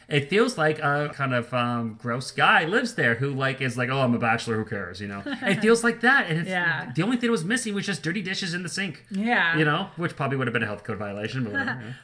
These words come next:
Speaker 2: Well, and what, what was interesting is we've done another escape room that was sort of to be, look, supposed to be set in an apartment.
Speaker 1: Yeah.
Speaker 2: And this one really felt much more like an apartment than
Speaker 1: It
Speaker 2: that
Speaker 1: did.
Speaker 2: other one.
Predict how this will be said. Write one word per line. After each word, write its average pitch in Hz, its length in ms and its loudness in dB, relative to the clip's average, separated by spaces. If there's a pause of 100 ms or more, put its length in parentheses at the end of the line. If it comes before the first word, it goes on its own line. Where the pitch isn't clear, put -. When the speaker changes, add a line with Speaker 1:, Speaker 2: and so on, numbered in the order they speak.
Speaker 2:
Well, 269 160 4
and 277 240 0
what, 269 240 0
what 240 160 2
was 226 120 -2
interesting 226 380 -6
is 170 140 -4
we've 190 280 -4
done 170 300 -2
another 170 720 -4
escape 160 420 -12
room 175 160 -4
that 170 140 -8
was 165 160 -10
sort 170 180 -6
of 165 140 -10
to 165 80 -16
be, 165 200 -14
look, 175 240 -10 (140)
supposed 190 320 -6
to 190 60 -12
be 170 100 -6
set - 220 -8
in 170 80 -8
an 160 120 -10
apartment. 233 640 -10
Speaker 1:
Yeah. 101 200 -4 (340)
Speaker 2:
And 196 280 2
this 269 260 -2
one 196 420 -2
really 185 460 -4 (160)
felt 170 260 -6
much 165 380 -6
more 165 240 -6
like 160 320 -10
an 190 60 -8
apartment 202 420 -10
than 208 160 -6
Speaker 1:
It 220 60 2
Speaker 2:
that 214 100 0
Speaker 1:
did. 233 100 0
Speaker 2:
other 226 100 -2
one. 240 240 -2